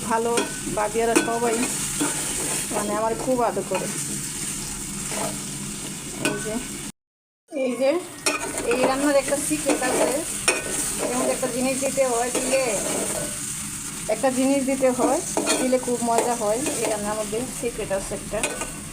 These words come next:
এটা দেবো আমি এখন। এই সিক্রেটটা হচ্ছে এই যে চিনি, এটার মধ্যে একটু চিনি দিবেন, বেশি দিতে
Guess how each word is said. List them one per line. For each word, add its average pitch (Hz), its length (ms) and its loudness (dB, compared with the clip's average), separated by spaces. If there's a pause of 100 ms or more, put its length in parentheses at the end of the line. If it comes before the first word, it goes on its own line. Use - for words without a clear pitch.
(300)
এটা 220 200 -2
দেবো 208 180 0 (100)
আমি 202 120 -2 (100)
এখন। 220 180 -2 (3750)
এই 262 140 -4
সিক্রেটটা 269 500 -2
হচ্ছে 269 280 2 (840)
এই 220 160 2
যে 185 80 -4 (340)
চিনি, 226 300 -2 (1120)
এটার 254 160 -2
মধ্যে 262 200 4
একটু - 180 -6 (100)
চিনি 294 180 4 (100)
দিবেন, 285 220 4 (1900)
বেশি 247 300 -2
দিতে 247 160 0